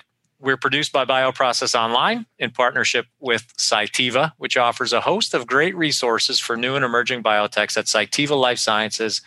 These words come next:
dot com backslash emerging biotech. Aaron and I offer a host of great resources for emerging biopharmas as well.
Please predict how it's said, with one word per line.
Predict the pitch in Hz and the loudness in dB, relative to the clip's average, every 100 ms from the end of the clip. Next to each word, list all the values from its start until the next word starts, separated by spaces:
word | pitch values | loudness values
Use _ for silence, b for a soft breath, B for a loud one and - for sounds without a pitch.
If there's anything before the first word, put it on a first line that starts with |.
| B B B _ | B B B _
dot | 113 123 131 | -2 0 0
com | 120 101 101 - | 2 2 0 0
backslash | 131 139 - 113 101 95 - - | 2 2 2 2 2 0 -6 -8
emerging | 120 110 104 104 | -4 -2 -2 -2
biotech. | 98 98 98 - 107 - B B B B B B - | 0 0 0 -2 -4 -6 B B B B B B -2
Aaron | 165 233 | 0 2
and | 202 | 2
I | 127 120 151 - | 0 0 -4 0
offer | 131 123 131 123 | 0 0 0 0
a | 127 | 0
host | 123 123 120 - | 0 0 -2 -2
of | 127 | -4
great | 113 127 139 | 0 0 0
resources | 131 113 120 113 - 131 127 - | -2 -2 0 0 0 -2 -4 -6
for | - 131 | -4 -2
emerging | 123 117 123 113 | 0 -2 -2 0
biopharmas | 107 107 - 104 107 113 | 0 0 0 -2 0 -2
as | 131 | 0
well. | 170 262 - | 0 0 -2